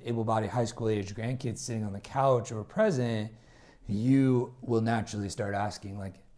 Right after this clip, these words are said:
"Why am I here? Why is that kid, he's capable of mowing the grass?" And that comes up. And it's a legitimate issue and a concern. So what, one of the things is you can identi-, you can show up and identify resources.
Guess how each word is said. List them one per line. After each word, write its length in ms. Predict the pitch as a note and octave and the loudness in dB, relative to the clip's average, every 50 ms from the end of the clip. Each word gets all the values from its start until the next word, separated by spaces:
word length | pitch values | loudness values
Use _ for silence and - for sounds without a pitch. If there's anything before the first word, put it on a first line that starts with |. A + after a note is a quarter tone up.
| - - _ _ _ _ - | -20 -20 _ _ _ _ -8
"Why 380 | - G#2+ G#2+ G#2 A#2 D#3+ A3+ | -4 -4 -2 -2 -2 -2 -2
am 140 | A#3 G3 C3+ | -2 -2 -2
I 100 | A#2+ A2 | -2 -4
here? 320 | F#2+ - - G#3+ F#3+ G#2+ | -6 -6 -4 -4 -2 -2
Why 180 | F#2+ G#2+ A2+ D#3 | -2 -2 -2 -2
is 160 | F#3 F#3+ F3+ | -2 -4 -6
that 160 | E3+ C3+ A2+ | -8 -8 -10
kid, 420 | - - - C#3+ C#3+ C3 C3 B2+ C3 | -10 -14 -14 -10 -8 -6 -6 -4 -4
he's 260 | D#3 E3+ - - - - - - - | -4 -4 -6 -6 -10 -16 -20 -20 -18
capable 540 | - - - G#3 A3+ G#3+ - A2+ A2 A2+ A2 | -10 -6 -4 -4 -4 -2 -4 -4 -4 -4 -4
of 60 | G#2+ | -2
mowing 260 | A#2 A#2 A2+ G#2+ G2 F#2 | -2 -2 -4 -4 -4 -6
the 80 | E2+ | -8
grass?" 640 | - - - - - - - - - - - - - _ _ _ _ _ - - - - _ _ - | -8 -8 -8 -6 -8 -8 -12 -16 -20 -20 -20 -20 -20 _ _ _ _ _ -20 -20 -20 -20 _ _ -2
And 100 | B2+ D3+ | 0 0
that 120 | D3 - | 0 0
comes 220 | - D#3+ D3 C3 - | 0 0 0 0 0
up. 340 | - - - - C#3+ - - - _ _ - - _ _ _ - - _ - - - _ _ - - - - | -2 -2 -4 -6 -10 -14 -20 -20 _ _ -20 -20 _ _ _ -20 -20 _ -20 -20 -20 _ _ -20 -20 -16 -6
And 300 | - E3 C#3+ C3+ C3 C#3 - C3+ | -2 2 2 2 2 2 0 0
it's 160 | C3 C3+ E3+ | 2 4 4
a 60 | C#3 | 4
legitimate 920 | A#2+ C3+ C3 C3+ A#2 G2 - - A#2 A#2+ C3 C#3+ C#3+ D3+ D3 C#3+ C3 - - - - - | 4 4 4 4 2 2 0 -2 0 0 2 2 2 2 2 0 0 -2 -8 -18 -14 -8
issue 480 | - F3 F#3 F3+ - - C3 B2 A#2+ A#2 | -6 -4 -4 -4 -4 -4 -2 -2 -2 -2
and 120 | A2+ A#2+ | -2 -2
a 60 | A2+ | -4
concern. 760 | A#2 - C3 C3 C3 - - - - - C4+ F3 C#3+ B2+ C3 - - - - - - - - - - _ | -4 -4 -4 -4 -4 -4 -8 -8 -8 -8 -8 -10 -10 -12 -14 -16 -16 -18 -20 -20 -20 -20 -20 -20 -20 _
So 140 | - - D#3 | -2 2 4
what, 500 | D#3 D#3+ E3+ E3 D#3+ D3 D#3 - - - - - | 8 10 10 10 8 6 4 0 -6 -16 -16 -10
one 300 | - C3 C3+ D3+ E3 F#3+ | -4 0 2 4 6 6
of 80 | G3 F3+ | 6 4
the 80 | D#3+ | 4
things 340 | B2+ B2+ B2 A#2+ A#2+ C3 C3 | 2 2 2 2 2 2 2
is 180 | B2 B2 B2 B2+ | 2 2 2 2
you 100 | C#3+ C3 | 0 0
can 200 | - D#3+ C3+ C3+ | 0 0 0 0
identi-, 460 | G#2 A2+ B2+ G#2+ A#2+ C3 F#3 E3+ A2+ | 0 0 -2 0 0 -2 -2 -2 -2
you 100 | A#2+ C3+ | -2 -2
can 140 | D3 F3+ D#3+ | -2 -2 -2
show 240 | - - A2+ C3+ | -2 -2 -2 -2
up 160 | G3 B3 - - | -2 -2 -4 -6
and 100 | A#2 A2+ | -6 -4
identify 440 | A2+ A2+ B2+ C3 C3 B2+ - - A2+ | -4 -4 -4 -4 -4 -4 -6 -6 -6
resources. 720 | A2+ A#2+ - - - - C#3+ C3+ A#2 B2 A#2 A#2 B2+ - | -6 -6 -8 -8 -8 -10 -12 -12 -12 -12 -12 -12 -14 -16